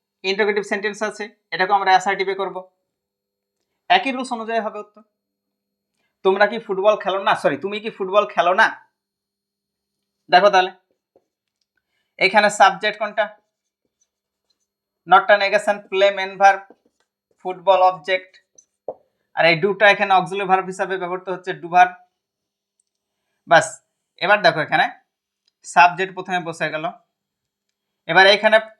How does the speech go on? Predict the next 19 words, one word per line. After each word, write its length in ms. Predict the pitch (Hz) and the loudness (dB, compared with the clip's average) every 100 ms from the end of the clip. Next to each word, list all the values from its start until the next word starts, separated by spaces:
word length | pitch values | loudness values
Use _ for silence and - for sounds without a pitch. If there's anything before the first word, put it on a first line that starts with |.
| _ _ _ - 180 | _ _ _ 4 4
অক্সিলারি 360 | 180 214 214 | 4 -8 -4
ভার্ব 120 | 208 202 | -2 -4
যেটা 140 | 202 208 | -2 -2
আছে 120 | 208 214 | -2 -6
সেটা 140 | 208 208 | -8 -8
হচ্ছে 160 | 208 196 175 | -6 -10 -8
ডু। 100 | 214 123 _ _ _ _ _ _ _ _ - | -10 -12 _ _ _ _ _ _ _ _ -12
এবার 140 | 151 170 135 | 0 0 0
ডু 80 | 202 240 240 | -8 -8 -8
যদি 160 | 240 240 | -8 -6
কোনো 120 | 226 202 | -4 4
ভার্ব 140 | 202 202 | 4 4
অক্সিলারি 340 | 180 196 196 180 | -2 -6 -6 -4
হয়ে 160 | 175 160 | -4 2
যায় 180 | 165 202 - - | 4 4 2 -12
এবং 120 | 175 180 | -12 -8
মেইন 120 | 185 190 | -8 -2
ভার্ব 140 | 196 165 | -2 -2
যদি 160 | 180 | -8